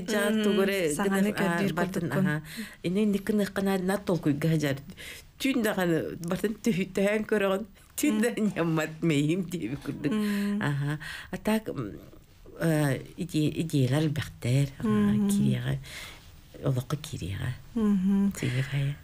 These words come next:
Speaker 2: Ото быйыл биһиги дойдубутугар дьиэ кэргэн сыла белиэтэнэр. Бу эн, э, олоққор колобура дьиэ кэргэн солтата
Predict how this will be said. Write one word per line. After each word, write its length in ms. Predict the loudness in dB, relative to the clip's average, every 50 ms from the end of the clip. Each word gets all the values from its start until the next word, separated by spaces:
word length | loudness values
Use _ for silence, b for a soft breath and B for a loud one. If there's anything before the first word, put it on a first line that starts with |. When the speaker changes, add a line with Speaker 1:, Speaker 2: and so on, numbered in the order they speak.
| -16 -20 -20 -20 -20 -20 -20 -20 -14 -6 -2
Speaker 2:
Ото 220 | -2 0 2 2
быйыл 240 | 2 4 4 4 4
биһиги 800 | 4 4 4 4 4 4 4 4 4 2 2 2 2 2 2 2
дойдубутугар 640 | 2 2 4 4 2 2 2 2 2 2 2 0 0
дьиэ 260 | -2 0 0 0 0
кэргэн 400 | 2 0 0 0 2 2 2 2
сыла 220 | 2 2 0 2
белиэтэнэр. 720 | 2 2 2 2 2 2 4 4 4 4 4 2 0 -2 -4 -6 -4 -2 -2 0
Бу 300 | 0 0 0 0 0 0
эн, 420 | 0 2 2 2 2 2 2 0 -2 -6 -10 -8 -4 -2
э, 120 | 0 0
олоққор 440 | 0 0 0 0 0 0 -2 -2 -2
колобура 500 | 0 0 0 2 2 2 0 0 0 -2 -2
дьиэ 240 | -2 0 2 2 2
кэргэн 520 | 2 0 0 2 2 2 2 2 2 0 0
солтата 600 | 0 0 0 2 2 0 0 0 0 0 -2